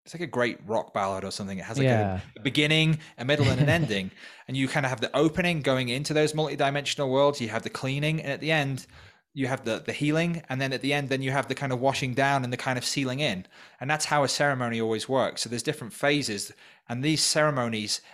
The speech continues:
Speaker 1: are held in the way that we do, singing Shipibo Icaros and other healing songs,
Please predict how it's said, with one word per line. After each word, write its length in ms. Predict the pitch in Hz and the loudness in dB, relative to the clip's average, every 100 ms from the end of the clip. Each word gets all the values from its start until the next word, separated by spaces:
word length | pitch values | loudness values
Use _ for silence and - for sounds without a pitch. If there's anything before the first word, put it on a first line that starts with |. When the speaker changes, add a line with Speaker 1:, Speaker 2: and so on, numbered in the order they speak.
| - | -10
Speaker 1:
are 100 | 110 | -4
held 360 | 135 123 117 | 0 0 0
in 340 | - 135 113 113 | -4 -12 -12 -8
the 60 | 113 | -4
way 140 | 123 | -4
that 180 | 113 - | -4 -4
we 140 | 139 | -4
do, 260 | 120 104 101 - - _ | -2 -4 -6 -12 -20 _
singing 520 | - 151 135 123 110 - _ _ _ | -4 -2 0 -2 -4 -12 _ _ _
Shipibo 720 | - - 135 180 175 131 110 - | -6 -4 -4 -4 0 2 2 -2
Icaros 640 | 135 147 104 98 104 - - - - | -4 -2 0 -2 -4 -6 -8 -16 -10
and 100 | 117 | -4
other 180 | 139 131 | -2 0
healing 360 | 151 143 117 | 0 -2 -4
songs, 500 | 107 110 98 101 - | -4 -4 -4 -4 -6